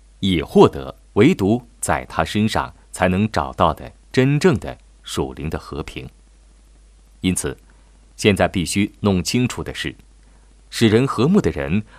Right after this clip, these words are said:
不是为了他自己的权利而战。使人和睦的人不寻仇、不报复，他不会这样做。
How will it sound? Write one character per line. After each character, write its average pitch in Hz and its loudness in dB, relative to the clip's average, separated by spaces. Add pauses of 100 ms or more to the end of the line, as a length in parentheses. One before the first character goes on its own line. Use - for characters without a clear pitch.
不 135 4
是 185 0
为 165 2
了 67 -8
他 - -2
自 - 0
己 - -4
的 - -6
权 - -10
利 - -2
而 - -14
战。 - -8 (1080)
使 - 2
人 107 6
和 117 0
睦 135 0
的 87 0
人 78 -2 (320)
不 82 0
寻 107 -2
仇、 - -4
不 87 -2
报 69 0
复， - -16 (840)
他 90 4
不 98 -4
会 101 -4
这 85 -4
样 - -12
做。 - -8